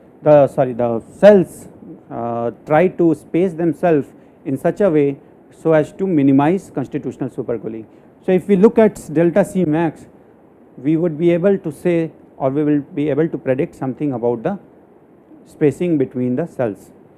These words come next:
So, these are the two things that we are interested in. So, we will start with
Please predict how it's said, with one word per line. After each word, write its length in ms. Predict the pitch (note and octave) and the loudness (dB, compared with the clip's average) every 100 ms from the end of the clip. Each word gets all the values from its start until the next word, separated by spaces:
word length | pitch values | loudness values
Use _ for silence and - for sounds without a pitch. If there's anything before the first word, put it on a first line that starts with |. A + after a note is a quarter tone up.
| - - - | -20 -20 -8
So, 80 | G3+ | -6
these 260 | D#3 G3+ | 0 2
are 140 | F#3+ E3+ | 2 2
the 80 | E3+ | 0
two 240 | F3+ F3+ | 0 -4
things 360 | - E3+ D#3 - - | 0 -2 -4 -14 -10
that 240 | C3 C3+ | -4 -4
we 80 | C3+ | -2
are 40 | C#3 | -2
interested 460 | A#2+ A#2 G2 D#3 | -2 -4 -2 -2
in. 160 | D#3+ F#3+ - - - | -2 -4 -10 -20 -10
So, 180 | - D3+ | 0 2
we 120 | D3 | 2
will 100 | D3 | 0
start 460 | - - F3+ F#3+ | -2 -2 0 -2
with 180 | D#3+ F#3 | -6 -8